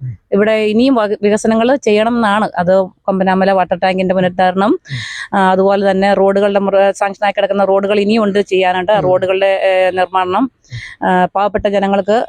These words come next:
Speaker 2: കുറെ വീടുകൾ വെച്ച് നൽകാനുള്ള കാര്യങ്ങളുണ്ട്. അങ്ങനെ ഒത്തിരി ഒത്തിരി കാര്യങ്ങൾ എന്റെ മനസ്സിലുണ്ട്. ഏതൊക്കെയാണ് എല്ലാവരുടെയും ഇഷ്ട, ആ, താല്പര്യപ്രകാരം നമുക്ക് ആകുന്ന, ആ, അങ്ങനെ.
Speaker 1: എന്താണെങ്കിലും ഇപ്പൊ ഈ ഒരു, ഏ, നഗരസഭയിൽ വരാ-, വരാൻ പോകുന്ന ഈ മത്സരത്തിൽ യു ഡി എഫ് ഈ ഒരു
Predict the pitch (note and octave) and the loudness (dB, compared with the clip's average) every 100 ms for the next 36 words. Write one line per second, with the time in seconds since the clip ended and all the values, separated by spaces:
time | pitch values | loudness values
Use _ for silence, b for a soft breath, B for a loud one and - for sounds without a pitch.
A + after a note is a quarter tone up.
0 | - A3 G#3 G#3 G3+ G#3 A3 G#3+ G3 G3+ | -2 0 2 2 0 2 0 0 0 0
1 | G3 G3+ G3+ G3 F#3+ F#3 F#3+ F#3 G3+ C4 | 0 0 0 0 0 0 0 0 0 0
2 | G3 A#3 C4 C#4+ D#4 D4+ D4 A#3+ A3 G#3+ | 0 0 0 0 0 2 2 2 0 -2
3 | G#3 G3 F#3+ G3+ E3+ E3+ F3+ F3 F#3+ F#3+ | 0 -2 0 -2 0 0 0 0 -2 0
4 | A3 G#3 G3+ G#3 G3 A3 A3 A3 G#3+ A3 | 0 0 0 -2 -4 -2 0 2 0 0
5 | A3+ A3 A#3 A#3 B3 B3 B3 B3 B3+ C4 | -2 -2 -2 0 0 0 -2 0 0 0
6 | B3+ G#3+ F#3 F#3 F#3 D#3+ F#3+ G#3+ G#3+ G#3 | -2 -2 -2 -2 -4 -2 -2 0 0 0
7 | G#3+ F#3+ G3 G3+ G3+ G3+ G#3 F#3+ F3+ F3+ | 0 2 0 2 2 4 2 2 2 2
8 | F3 E3+ E3+ - F3 F3+ F#3 F3+ E3 E3 | 2 0 0 -2 0 2 2 2 0 0
9 | E3 F3 E3+ F3 F3 E3+ D#3+ D3 E3 D#3+ | 0 0 0 0 0 0 -2 -2 -4 -2
10 | E3 E3 D#3 D#3 D#3+ D3 E3 D#3 D#3 D#3 | 2 2 2 2 0 0 0 2 0 2
11 | E3 | 0